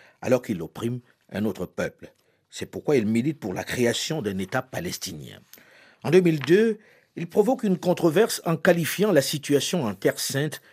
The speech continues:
d'apartheid et en déclarant : « Cela me rappelle tellement ce qui est arrivé au peuple noir en Afrique du Sud. »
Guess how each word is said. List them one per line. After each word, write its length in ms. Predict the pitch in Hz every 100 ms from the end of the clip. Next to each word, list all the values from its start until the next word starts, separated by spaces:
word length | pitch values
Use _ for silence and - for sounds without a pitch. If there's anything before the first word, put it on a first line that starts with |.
| _ _ 127
d'apartheid 640 | 113 123 - - 147 113 - - _ _ _
et 80 | 104
en 60 | 117
déclarant : « 560 | 113 - 113 135 160 - _ _ _ _ _
Cela 260 | - 165
me 120 | 175 139
rappelle 300 | 139 170 -
tellement 280 | 127 139
ce 140 | 156 110
qui 140 | -
est 120 | 113
arrivé 320 | 95 90 87 131
au 80 |
peuple 320 | - 110 104 85
noir 240 | 95 98
en 120 | 80
Afrique 300 | 71 95 85
du 140 | 71 71
Sud. » 300 | - 58